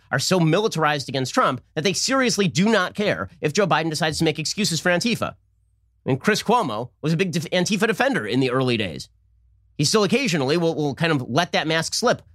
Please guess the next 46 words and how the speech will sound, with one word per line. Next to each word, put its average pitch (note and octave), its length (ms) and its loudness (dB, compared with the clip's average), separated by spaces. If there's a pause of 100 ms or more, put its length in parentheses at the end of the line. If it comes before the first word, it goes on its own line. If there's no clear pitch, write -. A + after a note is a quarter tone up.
(140)
a C#3+ 80 0
little C#3+ 180 2
bit. F#2 180 -6 (260)
So F#3+ 120 0
he's F3 100 2
right A#3+ 60 2
about, F#3+ 180 0
but F#3 300 -4
the D#3 80 -4
key B3+ 160 -2
quote G#3 240 0
there F3 400 2
is, D3+ 260 -2 (140)
"Of A3+ 100 0
course D#4+ 180 2
I C4 80 0
defend G3 240 0
this. C3 140 -2
I, F3 180 -2
I, F#3 120 2
uh, F3+ 240 0
of F3+ 100 2
course C#4 220 0
I B2 240 -2 (120)
denounce E3 420 0 (100)
white D#3+ 180 0
supremacy. D#3+ 400 -2
I, E3 180 0
I F#3 80 0
denounce G3+ 380 0 (100)
all A#3+ 180 2
forms C#4 300 0
of G#3+ 60 -2
this. B2 240 -2
I've G3 160 2
always C#4 240 0
denounced B2+ 440 -2 (220)
all E3+ 140 4
forms D3+ 320 -2
of B2+ 60 -6
this." - 200 -6 (800)
Okay, F3 200 0
so D3 320 0 (280)
let's B3 240 0
just C4 160 -8
replay. D3+ 480 -2